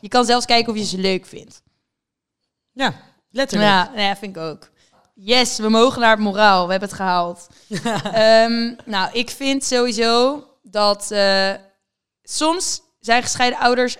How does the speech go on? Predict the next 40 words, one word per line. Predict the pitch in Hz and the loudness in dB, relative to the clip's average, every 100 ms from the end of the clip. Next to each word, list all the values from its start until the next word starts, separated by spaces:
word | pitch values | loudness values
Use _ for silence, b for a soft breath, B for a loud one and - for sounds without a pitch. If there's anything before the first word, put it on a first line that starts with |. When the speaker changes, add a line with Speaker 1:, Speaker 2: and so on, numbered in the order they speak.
| _ | _
Speaker 1:
echt | 254 262 | -2 -2
ingewikkelder | - 240 233 233 240 214 208 | -6 -8 -4 -6 -6 -8 -6
dan | 202 | -6
dat | 202 202 | -6 -10
op | |
het | 226 | -14
eerste | 220 226 226 - | -6 -6 -4 -6
ogenblik | 214 208 190 170 | -8 -6 -10 -6
lijkt. | 180 208 285 - | -2 0 -2 -8
Dus | 196 196 | -8 -8
ik | - | -10
ben | 190 196 | -12 -6
altijd | 202 196 170 | -6 -6 -10
lief | 185 185 - _ _ _ | -12 -12 -18 _ _ _
voor | 185 | -10
je | 180 | -8
vriendinnen | - 175 175 175 175 | -12 -10 -8 -8 -12
die | 170 175 | -16 -18
gescheiden | - 180 175 | -12 -8 -4
ouders | 185 196 202 | -2 -2 -2
hebben. | 196 190 214 202 | 0 0 0 -2
Speaker 2:
Mhm. | 196 190 202 - _ | -8 -10 -12 -18 _
Speaker 1:
Je | - | -20
krijgt | - 226 254 262 | -2 2 2 0
er | 240 | -4
wel | 220 220 226 | 2 2 2
aanzienlijk | 220 208 180 247 254 | -2 -4 -4 -4 -4
minder | 214 214 247 240 202 | -4 -4 -2 -4 -2
last | 202 226 - | -2 -4 -6
van. | 233 220 | -4 -4
Daar | 196 | -2
hebben | |
we | 196 | -4
het | 202 | -4
nu | 208 | -8
niet | 208 | -8
echt | 220 | -10
over | 202 208 | -14 -14
gehad. | - 185 190 | -6 -4 -4
Maar | 185 185 190 | -4 -6 -6